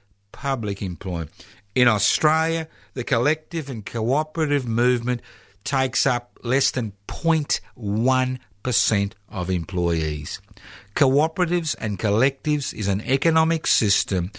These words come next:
which creates employment for the members of that group, which then shares profits equally among members of that group, or shares profits among members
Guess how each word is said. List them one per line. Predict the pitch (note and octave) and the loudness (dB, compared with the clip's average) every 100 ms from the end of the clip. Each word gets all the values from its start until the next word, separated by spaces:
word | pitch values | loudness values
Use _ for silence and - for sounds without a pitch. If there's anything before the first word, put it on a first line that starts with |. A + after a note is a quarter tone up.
| - - - | -18 -10 0
which | A#2+ - | 0 0
creates | - A#2+ G#2 G2+ G2 - | 0 2 4 2 -2 -4
employment | G#2 E2+ - A2 B2+ D#3+ E3+ F3+ | -2 -2 -2 0 2 2 2 -2
for | - | -2
the | G2 | 0
members | F2+ F#2+ B2+ F3 F#3+ G3+ G3 - | 2 4 4 2 2 0 0 -2
of | C3 C#3+ | -2 -2
that | C3+ B2 B2 | 0 -2 -2
group, | - F#2 F#2+ G2+ - - - | -4 0 0 -2 -12 -20 -8
which | A2+ - | -4 -2
then | - B2+ C#3 | 0 0 0
shares | - C#3+ C3 A#2 | 0 2 2 0
profits | - - B2 C3+ A#2 - - - | -4 -4 -2 -4 -6 -6 -8 -2
equally | A2 G#2+ - A2 G#2+ - | 0 -2 -4 -2 -2 -2
among | F#2 F2+ F#2 F#2 F#2 | 0 2 4 4 4
members | G2 F#2+ F#2+ G2 - | 4 2 2 0 -2
of | - F2 | -6 -4
that | E2+ F2+ - | -2 -4 0
group, | B2+ A2 - - | 0 0 -4 -6
or | G#2+ | -2
shares | G2+ - B2 A2+ | 0 2 2 0
profits | - G#2 G2 G#2 | -2 -4 -4 -6
among | F#2+ F#2+ G2+ - - | -2 -2 -2 -6 -6
members | F#2+ G#2 G#2+ G#2+ G#2+ | 0 2 4 2 0